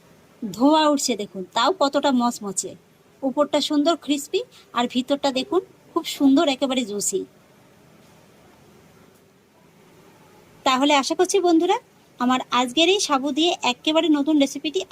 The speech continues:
আপনাদেরও খুব ভালো লেগেছে। যদি একটু হলেও ভালো লেগে থাকে, তাহলে আমাকে অবশ্যই একটা লাইক এবং কমেন্ট করবেন, সেই সঙ্গে বন্ধুদের সঙ্গে শেয়ার করবেন। আর প্লিজ বন্ধুরা, যদি আমার পরিবারের নতুন সদস্য হয়ে থাকেন, তাহলে একটা সাবস্ক্রাইব করে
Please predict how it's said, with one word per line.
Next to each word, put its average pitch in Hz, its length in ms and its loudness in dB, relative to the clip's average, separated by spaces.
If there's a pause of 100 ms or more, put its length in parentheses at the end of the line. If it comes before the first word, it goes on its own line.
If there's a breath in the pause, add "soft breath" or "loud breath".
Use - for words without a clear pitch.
আপনাদেরও 285 420 -2
খুব 381 100 4 (100)
ভালো 226 200 -2
লেগেছে। 190 300 -2 (420 loud breath)
যদি 302 200 2 (120)
একটু 320 260 -2
হলেও 349 260 2
ভালো 330 140 0
লেগে 330 200 2
থাকে, 330 240 -4 (140)
তাহলে 269 280 -2
আমাকে 262 240 -6
অবশ্যই 285 340 -4
একটা 302 200 -6
লাইক 285 240 -2
এবং 311 180 0
কমেন্ট 311 260 0
করবেন, 330 280 -2 (460 loud breath)
সেই 294 220 2
সঙ্গে 294 280 0
বন্ধুদের 285 460 0
সঙ্গে 339 180 4
শেয়ার 330 320 0
করবেন। 339 260 0 (460 loud breath)
আর 247 140 0 (140)
প্লিজ 311 280 4 (120)
বন্ধুরা, 311 340 2 (400 soft breath)
যদি 277 340 2
আমার 269 240 2 (120)
পরিবারের 285 480 0
নতুন 285 160 -6 (100)
সদস্য 302 240 -2 (120)
হয়ে 311 180 0
থাকেন, 359 220 -2 (360 loud breath)
তাহলে 269 260 0
একটা 269 220 -4
সাবস্ক্রাইব 269 480 -4
করে 359 140 0